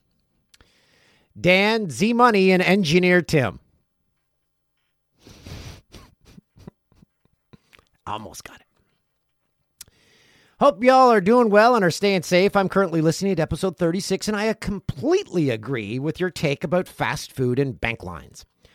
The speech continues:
I oftentimes find myself getting frustrated that people take so long to order. Much like you, Dan, I already know what I want from a restaurant before I get there. Also,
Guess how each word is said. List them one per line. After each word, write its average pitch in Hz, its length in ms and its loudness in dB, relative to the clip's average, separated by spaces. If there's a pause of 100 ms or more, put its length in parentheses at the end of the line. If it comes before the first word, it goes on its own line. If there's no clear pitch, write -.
(540)
I 151 140 0
oftentimes 135 480 -6
find 131 220 -4
myself 139 420 -4 (160)
getting 196 240 -4
frustrated 117 680 -8
that 90 140 -18
people 151 240 -6
take 151 240 -8
so 190 160 -6
long 180 220 -4
to 196 60 -4
order. 202 280 -2 (340)
Much 165 300 -4
like 151 220 -2
you, 147 100 -2
Dan, 80 380 -18
I 110 160 -6
already 95 280 -6
know 98 220 -8
what 85 240 -10
I 98 80 -4
want 117 360 -8 (220)
from - 160 -10
a 127 60 -4
restaurant 131 480 -10
before 117 320 -6
I 127 60 -6
get 87 220 -16
there. - 180 -20 (1120)
Also, 233 380 0